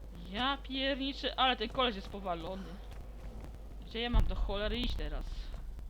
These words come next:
O, tam mi wskazuje.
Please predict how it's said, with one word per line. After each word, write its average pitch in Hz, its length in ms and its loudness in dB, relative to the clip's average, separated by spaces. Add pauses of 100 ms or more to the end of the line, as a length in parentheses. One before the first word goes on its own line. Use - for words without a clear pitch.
(1160)
O, 415 500 -6 (280)
tam 330 280 4
mi 294 120 0
wskazuje. 185 920 -2